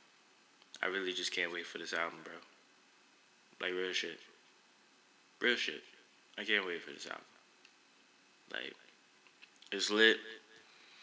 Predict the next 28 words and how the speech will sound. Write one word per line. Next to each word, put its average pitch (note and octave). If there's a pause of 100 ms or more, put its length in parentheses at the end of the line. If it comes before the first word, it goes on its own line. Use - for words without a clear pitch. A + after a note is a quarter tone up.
(460)
It's F#2
definitely G2
lit. G2 (1200)
So, D#2+
yeah. C#2+ (520)
Um, B2
I A#2+
might, C#3+
I A2+
might A2+
not G2+ (1120)
do G2+
a -
long F#2+
episode F#2+
this F#2
week G2+
because F2+
I F2+
just F2+
dropped F2+ (240)
an D#2
episode F2+
fucking E2+ (160)
Monday. F2 (960)
Was A#2+
it B2+
Monday? B2+